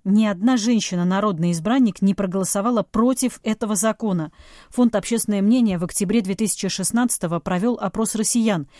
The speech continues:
Был задан вопрос: за семейные побои сейчас предусмотрено уголовное наказание, однако обсуждается предложение изменить законодательство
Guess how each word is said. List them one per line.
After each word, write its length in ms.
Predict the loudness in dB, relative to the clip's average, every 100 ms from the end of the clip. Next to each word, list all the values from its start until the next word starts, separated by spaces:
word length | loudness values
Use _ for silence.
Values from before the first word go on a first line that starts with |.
| -10
Был 160 | -4 0
задан 300 | 2 2 2
вопрос: 420 | 2 0 -4 -4 -12 -6
за 160 | 0 0
семейные 520 | 4 4 6 2 0
побои 380 | -2 0 0 0
сейчас 340 | -2 -4 -4
предусмотрено 720 | -4 -4 -2 0 0 2 0
уголовное 420 | 2 0 2 2
наказание, 600 | 2 2 0 2 0 -2 -6 _
однако 400 | -6 -2 -2 0
обсуждается 600 | -4 -2 -4 0 0 0
предложение 580 | -4 -2 -2 0 2 2
изменить 340 | 2 2 2 2
законодательство 840 | -2 -2 0 0 -2 -4 -2 -2